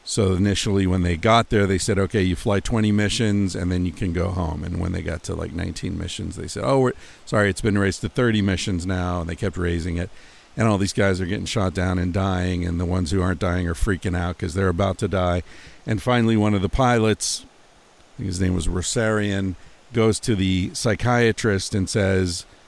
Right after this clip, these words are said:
"I can't fly any more missions." And the psychiatrist says, "Why?" He says, "Because I'm losing my mind. I'm crazy." And the psychiatrist says, "Well, if you know you're going crazy, then you can't be going crazy. 'Cause people who are actually going crazy don't know they're going crazy."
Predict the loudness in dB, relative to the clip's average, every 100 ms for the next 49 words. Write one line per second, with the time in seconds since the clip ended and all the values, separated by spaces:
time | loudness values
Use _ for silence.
0 | -10 -6 0 2 2 2 2 2 2 2
1 | 4 4 4 2 2 0 -4 -10 -20 -20
2 | -8 -2 -2 0 -2 0 0 0 -2 -2
3 | -2 0 2 4 6 6 4 2 0 0
4 | -2 -2 0 2 4 4 4 4 2 4
5 | 4 6 6 4 2 2 2 4 2 0
6 | -2 -8 -16 -2 -2 0 -2 0 0 2
7 | 0 0 0 0 2 4 4 4 4 6
8 | 4 2 -2 -20 -20 -20 _ -20 -8 -2
9 | 2 4 6 6 6 6 4 4 4 2
10 | 4 4 4 4 2 2 2 0 0 0
11 | 0 0 0 -2 -2 -4 -6 -8 -10 -14
12 | -16 -18 -20 -20 -20 -4 2 2 4 2
13 | 2 4 4 4 6 4 2 0 -2 0
14 | -2 0 0 0 2 2 0 0 2 2
15 | 2 2 0 -4 -6 -8 -10 -10 -14 -18